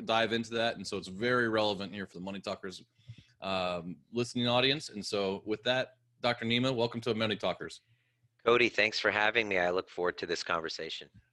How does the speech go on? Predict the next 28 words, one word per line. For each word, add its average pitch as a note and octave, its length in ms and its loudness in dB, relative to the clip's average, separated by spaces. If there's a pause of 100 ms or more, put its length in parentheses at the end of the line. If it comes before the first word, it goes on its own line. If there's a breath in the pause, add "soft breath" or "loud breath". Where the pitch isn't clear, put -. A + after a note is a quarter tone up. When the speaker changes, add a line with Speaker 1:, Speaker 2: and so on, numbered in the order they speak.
Speaker 1:
This B2+ 120 -2
should D#3+ 120 -4
be E3+ 100 4
really D#3+ 240 8
fun, C#3+ 320 4
man. A2 180 6
I'm A2 120 4
excited. A#2 600 2
And F#2 140 -4
so, G2+ 400 2
uh, G2+ 580 4
you A#2+ 200 2
spend G#3 360 -2
a E3 120 2
lot C#3+ 240 4
of D3+ 80 -2
time D#3 420 4
getting A#2 320 2
educated B2 580 2
to G#2 60 -10
be G#2 220 2
a G2+ 80 4
chiropractor. F#2+ 1080 -2
What, A2 320 -2
uh, B2 400 -2
what A2+ 340 0
made D3+ 280 0
you C3+ 400 0